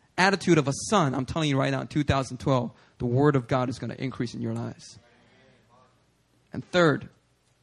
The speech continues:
I'm sorry for breaking my promise. One more minute. Let me try to get this one min-, min-, minute, minute. Hallelujah. Oh, no, this is not a one minute point.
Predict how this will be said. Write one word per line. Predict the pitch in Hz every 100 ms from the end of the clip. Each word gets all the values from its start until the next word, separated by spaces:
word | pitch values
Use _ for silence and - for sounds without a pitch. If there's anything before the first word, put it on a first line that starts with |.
| _ _ _ _ _ _ _ _ _ -
I'm |
sorry | 110 143 131
for | 117
breaking | 143 139 131
my | 123
promise. | - 139 123 123 - - _ _ _
One | - 170
more | 185 175
minute. | 160 139 -
Let |
me | 135
try | 139
to | 135
get | 135
this | 127
one | 131 135
min-, | 131
min-, | 127 123 127
minute, | 123 -
minute. | 131 120 -
Hallelujah. | - 131 131 120 - - - - - - - - - - - - - - - - - _ -
Oh, | 110
no, | 117 117
this | 117 139
is | 123
not | 127 120
a |
one | 262 123
minute | 123 120
point. | - 127 113